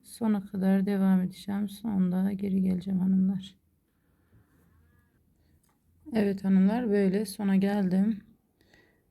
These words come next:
Ee, şansıma, karşıma şöyle bir düğüm çıktı. İki zincir yaptım ve ilk aldığım yere şöyle sabitliyorum.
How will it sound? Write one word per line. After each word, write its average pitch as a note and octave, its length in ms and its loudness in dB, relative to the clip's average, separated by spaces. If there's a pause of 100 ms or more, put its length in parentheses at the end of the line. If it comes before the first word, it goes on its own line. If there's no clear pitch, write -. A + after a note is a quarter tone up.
(200)
Ee, G3 440 0
şansıma, G3 840 0 (180)
karşıma G3 480 -6
şöyle F#3+ 380 -4
bir F#3 160 -6
düğüm F3+ 240 0
çıktı. F#3 640 -4 (1120)
İki G#3 260 -2
zincir F#3+ 380 2
yaptım G#3 580 -2
ve G3+ 400 -2 (420)
ilk G3 260 -4
aldığım F#3+ 580 2
yere F#3+ 480 2 (960)
şöyle F#3+ 640 0
sabitliyorum. F#3 840 -2